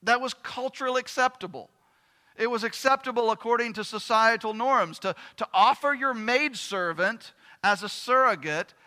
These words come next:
in, in the case of infertility.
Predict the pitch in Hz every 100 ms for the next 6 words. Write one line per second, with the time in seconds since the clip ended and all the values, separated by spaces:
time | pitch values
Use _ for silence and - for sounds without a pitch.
0 | _ _ _ - 233 226 214 220 226 208
1 | 214 208 254 262 240 - 220 220 196 220
2 | - 226 - 277 254 - 143